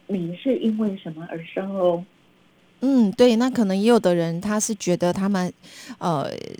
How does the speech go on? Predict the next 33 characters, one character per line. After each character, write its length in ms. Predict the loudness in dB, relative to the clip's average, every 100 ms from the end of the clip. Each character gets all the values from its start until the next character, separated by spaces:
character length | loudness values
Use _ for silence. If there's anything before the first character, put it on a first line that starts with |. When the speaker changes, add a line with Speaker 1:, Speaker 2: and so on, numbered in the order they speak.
| -8
Speaker 2:
就 100 | 0 0
两 200 | 0 -2
个 80 |
很 200 | -2 -2 -2
爱 260 | 0 0 0
嘛， 100 | -6 -6
哈， 180 | -4 -2
相 240 | 0 0
爱 220 | 2 0
啊， 140 | 2 0
所 160 | 2
以 140 | 0 0
说 200 | 0 0
希 160 | 2
望 140 | 2 2
有 160 | -2
一 80 | -6
个 360 | -2 2 2 0 -6 -20 -2
爱 140 | 2
的 100 | 2
结 160 | 4 0
晶， 460 | 0 0 0 0 0
然 120 | 0
后 120 | 0
陪 200 | 0 0
伴 180 | 0 0
这 140 | 0
个 100 | -2
生 180 | 0 0
命 180 | 0 -2
一 80 | -4
起 160 | -6 -6
长 160 | -8